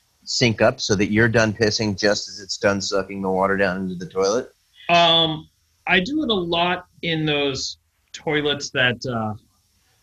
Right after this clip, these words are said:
Speaker 2: like, if I'm out in a public place and I'm using a public toilet, I'll do it. I don't do it at my own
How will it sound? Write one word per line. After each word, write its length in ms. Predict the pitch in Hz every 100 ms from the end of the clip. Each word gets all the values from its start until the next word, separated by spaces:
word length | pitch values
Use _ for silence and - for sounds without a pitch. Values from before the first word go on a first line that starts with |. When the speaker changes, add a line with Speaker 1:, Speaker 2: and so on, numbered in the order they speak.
| _ _ _ _ _ _ _ _ _ 208 _ _ _ _ _ _ _ -
Speaker 2:
like, 140 | 160
if 120 | 147 170
I'm 260 | 175 180 -
out 260 | 147 156 156
in 80 | 151
a 40 |
public 280 | 160 160 151
place 220 | 160 156 151
and 80 | 127
I'm 100 | 127
using 280 | 131 135
a 60 | 131
public 300 | - 139 139
toilet, 240 | 147 143 143
I'll 100 | 139
do 120 | 147
it. 80 | 139
I 100 | 147
don't 140 | 156
do 120 | 135 131
it 60 |
at 80 | 120
my 160 | 110 113
own 300 | 120 127